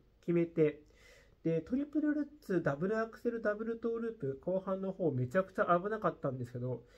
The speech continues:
まあ、なんとか決めてましたね。うん。で、ダブルアクセルでツーフットあったんですが、まあ、なんとかまとめた感じで、えー、キスケラで優勝が決まって、吠えましたね。ガッツポーズで、もう、うん。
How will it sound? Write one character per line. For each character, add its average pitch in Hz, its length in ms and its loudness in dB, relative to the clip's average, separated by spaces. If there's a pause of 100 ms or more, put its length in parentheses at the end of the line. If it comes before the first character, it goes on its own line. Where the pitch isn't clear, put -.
(300)
ま 151 80 2
あ、 - 40 4
な 160 140 6
ん 202 60 4
と 202 100 -2
か 143 100 2
決 - 160 -4
め 151 80 2
て 156 100 0
ま 143 140 2
し - 60 -8
た 123 60 -6
ね。 113 200 -12 (280)
う 143 60 -4
ん。 131 280 -4 (680)
で、 202 360 8
ダ 190 120 0
ブ 311 80 0
ル 339 80 4
ア 339 60 6
ク 339 100 -6
セ 214 80 2
ル 147 120 2
で - 60 -8
ツ 220 120 -8
ー 214 40 -2
フ 233 60 -2
ッ 233 60 -6
ト 185 100 6
あ 175 40 6
っ 180 40 -12
た 160 100 0
ん 147 40 -2
で 139 80 -4
す 143 100 -14
が、 170 160 6
ま 165 80 -2
あ、 - 40 0
な 190 120 0
ん 214 80 -8
と 214 100 -4
か 202 140 2
ま 175 100 2
と 175 120 -4
め 175 100 0
た 208 180 0
感 190 360 -8
じ 196 80 -12
で、 - 240 4 (480)
え 160 340 4
ー、 - 0 -
キ 170 140 0
ス - 120 -8
ケ 175 120 2
ラ 170 120 8
で 151 400 4 (180)
優 165 120 6
勝 165 220 4
が 151 100 4
決 151 140 -2
ま 147 100 0
っ 143 60 -6
て、 143 420 2 (260)
吠 196 180 8
え 202 60 12
ま 202 160 4
し - 60 -6
た 110 100 -4
ね。 113 180 -6 (400)
ガ 160 160 4
ッ - 20 4
ツ - 120 -18
ポ 185 180 2
ー 170 60 6
ズ - 120 -4
で、 - 240 -8
も 127 300 0 (240)
う、 143 60 0
う 143 40 2 (160)
ん。 117 100 -8